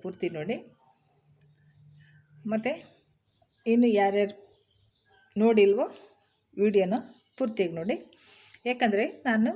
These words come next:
ಫಸ್ಟಿಂದ ಈಗ ನೈನ್ಟೀನ್ತ್ ಆಗಿದೆ, ನೈನ್ಟೀನ್ತ್ ಪಾರ್ಟ್ ಆಗಿದೆ. ನಾನು ಟೈಲರಿಂಗ್‌ದು ಪಾರ್ಟ್ by ಪಾರ್ಟ್ ಮತ್ತು ನಿಮಗೆ ಕ್ಲೀನಾಗಿ ಎಕ್ಸ್ಪ್ಲೇನ್ ಮಾಡಿ ಅರ್ಥ ಆಗೋ ಥರ ನಾನು ಹೇಳ್ಕೊಟ್ಟಿದ್ದೀನಿ. So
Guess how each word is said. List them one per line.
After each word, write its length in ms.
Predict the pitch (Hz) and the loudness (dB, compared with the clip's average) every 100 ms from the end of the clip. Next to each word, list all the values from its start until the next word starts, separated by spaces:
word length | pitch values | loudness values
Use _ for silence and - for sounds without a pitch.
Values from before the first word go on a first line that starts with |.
| - _ _ _ _ | -8 _ _ _ _
ಫಸ್ಟಿಂದ 540 | 220 214 - 311 311 294 370 381 - _ _ _ _ - - _ - 240 | -6 -6 -6 -6 -4 -2 -2 -6 -20 _ _ _ _ -20 -20 _ -6 -2
ಈಗ 100 | 233 | 0
ನೈನ್ಟೀನ್ತ್ 680 | 240 226 262 285 285 277 240 185 | 2 2 0 -2 -4 -2 0 0
ಆಗಿದೆ, 280 | 175 180 | 0 -2
ನೈನ್ಟೀನ್ತ್ 920 | 269 247 233 226 220 240 233 220 - 220 208 208 208 | 0 2 2 0 -2 -2 -2 -2 0 4 4 4 0
ಪಾರ್ಟ್ 280 | 202 294 | -2 0
ಆಗಿದೆ. 380 | 185 151 160 220 349 - _ _ _ | -2 -4 -4 -6 -6 -10 _ _ _
ನಾನು 300 | 214 208 220 | -2 2 2
ಟೈಲರಿಂಗ್‌ದು 640 | 208 233 226 202 190 208 320 - - _ _ _ 240 | 2 2 2 0 -2 -4 -4 -6 -20 _ _ _ -2
ಪಾರ್ಟ್ 240 | 240 226 226 | -2 0 0
by 80 | 233 226 | 0 0
ಪಾರ್ಟ್ 260 | 226 233 269 240 | -4 -2 -2 -2
ಮತ್ತು 240 | 233 233 | 0 0
ನಿಮಗೆ 280 | 220 208 220 | 2 2 0
ಕ್ಲೀನಾಗಿ 520 | 226 226 226 233 220 202 | 0 -2 0 0 0 -6
ಎಕ್ಸ್ಪ್ಲೇನ್ 500 | - - 226 233 220 208 | -10 -10 -2 0 2 2
ಮಾಡಿ 240 | 196 214 | 2 2
ಅರ್ಥ 300 | 196 - - | 2 0 -2
ಆಗೋ 220 | 208 208 | -2 -2
ಥರ 180 | 202 196 | -4 -6
ನಾನು 260 | 196 180 202 - - 196 | -6 -4 -4 -6 -6 0
ಹೇಳ್ಕೊಟ್ಟಿದ್ದೀನಿ. 680 | 196 190 180 175 165 185 285 - _ _ _ _ _ _ _ _ _ - - - | 2 2 -2 -6 -6 -6 -6 -10 _ _ _ _ _ _ _ _ _ -20 -20 -20
So 60 | - | -4